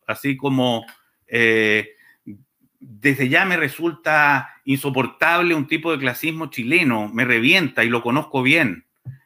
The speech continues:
Eh, me, me, me, me subleva así de manera muy radical, porque estoy convencido que en el encuentro de las diferencias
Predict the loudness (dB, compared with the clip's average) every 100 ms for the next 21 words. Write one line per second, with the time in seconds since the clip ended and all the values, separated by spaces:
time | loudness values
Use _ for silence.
0 | _ -2 2 2 2 -2 -6 _ _ -8
1 | 0 2 0 0 0 0 -2 -2 -2 -2
2 | -2 -4 -4 -2 2 2 4 2 -2 -10
3 | -4 -2 0 0 0 0 2 2 2 2
4 | 2 0 -4 -16 _ -6 -2 0 2 2
5 | 2 2 0 0 -8 _ -10 -4 -4 -2
6 | -4 0 0 2 0 -2 0 2 2 0
7 | 0 0 0 0 -2 -2 -2 0 0 0
8 | 0 2 2 2 0 -2